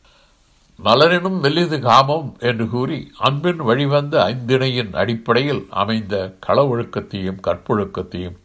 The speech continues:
போற்றுவது திருக்குறள். திரைப்படங்களை தணிக்கை செய்பவர்கள், திரைப்படத்தில் ஆபாசமான காட்சிகள் இருந்தால் அந்த படத்தை முதியோர் மட்டுமே பார்க்கலாம் என்று சான்றிதழ் வழங்குவார்கள். ஆ-, ஆபாசமான காட்சிகள் இல்லை என்றால்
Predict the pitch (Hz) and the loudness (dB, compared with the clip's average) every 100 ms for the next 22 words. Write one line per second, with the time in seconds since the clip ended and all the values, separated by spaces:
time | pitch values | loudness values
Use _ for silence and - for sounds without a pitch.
0 | - - _ _ - 131 - 107 92 90 | -20 -20 _ _ 0 0 0 -6 -6 -8
1 | - 101 95 87 82 - - _ _ _ | -6 -6 -6 -12 -12 -16 -20 _ _ _
2 | _ _ _ _ _ _ _ - 143 208 | _ _ _ _ _ _ _ 0 4 4
3 | 208 165 165 151 143 135 107 156 170 160 | 4 2 4 4 2 2 0 0 0 -2
4 | 139 123 113 107 107 151 120 - 131 165 | 0 0 2 2 0 -2 -4 -2 0 0
5 | 170 147 127 - 127 - - - - 107 | 2 0 0 -2 -4 -6 -20 -20 0 4
6 | 123 156 147 156 151 147 117 120 - 120 | 8 8 6 2 2 2 4 2 2 -4
7 | 101 98 95 107 131 101 - _ - _ | -2 -2 0 4 4 2 -10 _ -20 _
8 | 101 104 95 - 120 131 143 117 95 120 | -4 -2 -2 2 2 2 -2 -4 -4 -4
9 | 143 156 156 131 120 143 127 131 110 104 | 2 2 2 0 -2 -4 0 2 2 0
10 | - 104 95 - - 110 95 139 101 104 | 2 2 2 -4 -2 -2 -2 -2 0 0
11 | 123 110 101 135 175 87 95 87 82 76 | 0 -2 -2 -4 -4 -2 -2 -4 -4 -4
12 | 82 - - _ _ _ _ _ 90 87 | -10 -14 -18 _ _ _ _ _ -6 -4
13 | 90 - 107 139 165 180 175 165 170 165 | -4 -2 4 6 8 8 6 2 2 4
14 | 143 135 - 123 92 117 165 185 127 98 | 2 2 -2 -4 -2 0 2 2 0 -4
15 | 82 101 165 123 | -2 2 2 0